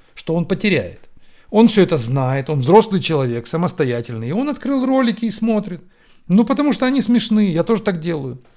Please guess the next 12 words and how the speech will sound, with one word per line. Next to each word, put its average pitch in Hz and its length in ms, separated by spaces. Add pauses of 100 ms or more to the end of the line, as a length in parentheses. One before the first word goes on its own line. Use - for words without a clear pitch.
(520)
Ну, 156 140
так - 240
садитесь 208 460
рядом 180 300
и - 20
смотрите 147 400
с - 120
ним, 131 180
порадуйтесь 139 600
вместе - 280
с - 120
ним. 110 160